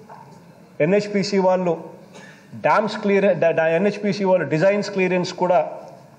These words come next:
ఈ మధ్యకాలంలోనే ఇవ్వడం జరిగింది. ఆ డిజైన్స్ క్లియరెన్స్ అయిపోయాయి కాబట్టి ఇక ఈ సీజన్లో వేగవంతంగా పనులు జరగడం కూడా మొదలుపెట్టాయి. అన్ని రకాలుగా ఒక సీక్వెన్స్గా, ఒక పద్ధతి ప్రకారం జరుగుతూ ఉన్నాయి.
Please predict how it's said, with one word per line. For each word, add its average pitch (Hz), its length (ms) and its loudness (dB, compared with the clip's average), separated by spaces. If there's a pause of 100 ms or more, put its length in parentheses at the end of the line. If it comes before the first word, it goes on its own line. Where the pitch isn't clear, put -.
(160)
ఈ 160 80 0
మధ్యకాలంలోనే 175 800 0
ఇవ్వడం 160 340 0
జరిగింది. 147 460 -2 (880)
ఆ 131 40 0
డిజైన్స్ 170 520 0
క్లియరెన్స్ 180 540 0
అయిపోయాయి 180 500 2
కాబట్టి 175 600 -2 (800)
ఇక - 80 -6
ఈ 147 140 -2
సీజన్లో 190 640 0 (120)
వేగవంతంగా 190 760 2
పనులు 185 280 0
జరగడం 160 400 0
కూడా 151 240 -2
మొదలుపెట్టాయి. 156 640 -2 (1500)
అన్ని 208 340 2
రకాలుగా 208 480 4
ఒక 196 200 2
సీక్వెన్స్గా, 208 720 0
ఒక 202 160 0
పద్ధతి 170 340 0
ప్రకారం 185 440 0
జరుగుతూ 185 440 0
ఉన్నాయి. 151 240 -2